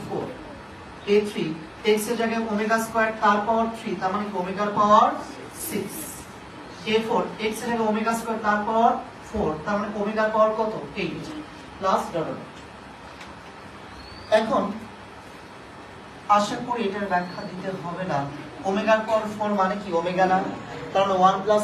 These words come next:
ওমেগা স্কয়ার প্লাস কি? ওমেগা সমান কত? জিরো। তাহলে এখান থেকে আবারও তুমি জিরো পাচ্ছ। এরপর এখানে দেখো, এ নট,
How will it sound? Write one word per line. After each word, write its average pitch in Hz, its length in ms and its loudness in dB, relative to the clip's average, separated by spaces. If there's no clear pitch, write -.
ওমেগা 202 300 2
স্কয়ার 190 280 2
প্লাস 202 200 2
কি? 185 120 0
ওমেগা 202 240 6
সমান 208 300 6
কত? 202 160 2
জিরো। 208 500 -4
তাহলে 180 180 0
এখান 226 240 -2
থেকে 214 200 -2
আবারও 196 260 4
তুমি 196 240 -6
জিরো 170 240 -6
পাচ্ছ। 185 180 -6
এরপর 226 220 2
এখানে 202 260 -4
দেখো, 190 200 -2
এ - 20 -4
নট, 151 200 0